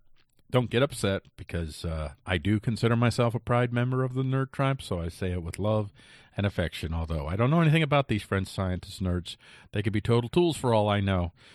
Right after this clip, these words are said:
but they are nerds, and I love nerds. Uh, they have developed a new way of producing qubits, the building blocks of quantum processors, that might, sure, might usher in, quote, "large-scale fabrication," unquote,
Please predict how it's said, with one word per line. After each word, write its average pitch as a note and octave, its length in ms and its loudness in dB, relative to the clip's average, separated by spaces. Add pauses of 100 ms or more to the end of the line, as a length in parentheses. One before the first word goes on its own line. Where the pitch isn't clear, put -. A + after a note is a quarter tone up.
(200)
but A2+ 220 2
they A2+ 120 4
are A#2+ 140 8
nerds, G2+ 500 0 (120)
and G2+ 220 -2
I F#2+ 80 0
love F#2+ 200 0
nerds. E2 400 -4 (600)
Uh, C3+ 180 8
they F3+ 180 12
have G#3+ 180 8
developed G3+ 680 8
a D3+ 300 8
new A#3 260 6
way A3 340 10
of F3+ 300 8
producing D3 600 6
qubits, F3+ 720 2
the A#2+ 280 4
building D3+ 420 8
blocks B2+ 380 4
of A2+ 140 2
quantum A2+ 500 2
processors, C#3 840 4 (440)
that D#3 220 10
might, F3 240 6
sure, E3+ 300 2
might D#3+ 260 8
usher D3 380 8
in, C3+ 340 4 (160)
quote, C#3+ 340 8 (140)
"large-scale D#3 640 4
fabrication," A2 960 0 (100)
unquote, F2+ 460 -2